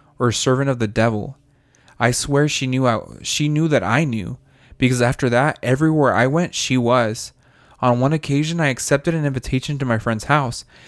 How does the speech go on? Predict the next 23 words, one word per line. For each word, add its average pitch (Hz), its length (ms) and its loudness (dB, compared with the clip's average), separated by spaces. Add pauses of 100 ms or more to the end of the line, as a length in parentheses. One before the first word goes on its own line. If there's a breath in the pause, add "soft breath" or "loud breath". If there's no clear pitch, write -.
(180 loud breath)
I 131 80 -2
didn't 160 220 -2
want 160 120 -2
to 135 60 -2
go, 120 320 0
but 117 140 0
I 117 60 2
was 120 140 -4
more 131 180 0
afraid 143 240 0
of 135 120 -2
angering 139 460 -2
the 123 80 0
woman 113 320 0
for 123 220 -4
not 113 180 0
wanting 120 300 -2
to 117 120 0
hang 120 200 0
out 117 120 -2
with 127 100 -2
her 113 120 -2
grandson. 117 640 0